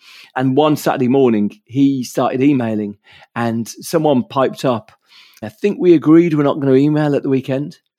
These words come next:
And, like, you know, he was a bit put out by it, but he agreed it and he bought into it. And that's one of the challenges.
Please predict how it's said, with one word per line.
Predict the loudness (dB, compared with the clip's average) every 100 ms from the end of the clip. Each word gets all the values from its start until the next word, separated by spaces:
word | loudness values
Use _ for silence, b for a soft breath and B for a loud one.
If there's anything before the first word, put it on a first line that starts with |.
| -12
And, | -8
like, | -8 -8
you | -8 -4
know, | 0
he | 0
was | 0
a | -6
bit | -6 -6 -8 _ _ _ -4
put | -4 -2
out | -4 -4 -4
by | -4
it, | -2 -4 -8 b b _
but | 0
he | 2 4 2
agreed | 2 2 4 2 0
it |
and | -2 -2
he |
bought | -2 -2 -2
into | -4 -10 -16
it. | -18 _ B B -4
And |
that's | -2 -2 -2
one | -4
of |
the | -2
challenges. | -4 -4 -6 -8 -14